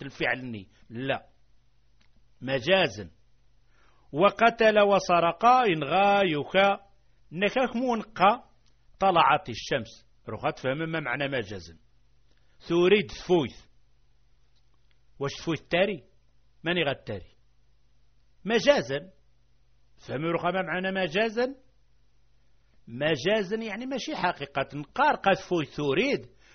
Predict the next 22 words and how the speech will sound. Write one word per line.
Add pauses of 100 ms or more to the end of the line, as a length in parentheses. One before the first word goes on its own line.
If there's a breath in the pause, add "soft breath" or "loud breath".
(100 soft breath)
لكن
في
الحقيقة
فويثو
التيريشي، (280)
وغاس
من
غاتاري. (760 soft breath)
وجرت
الريح، (960)
أصمدي
تزر،
واش
أصمدي
تزر؟ (420 soft breath)
فأنكروا
قدرة
العباد. (540)
نانا
كلاخ
من
قا،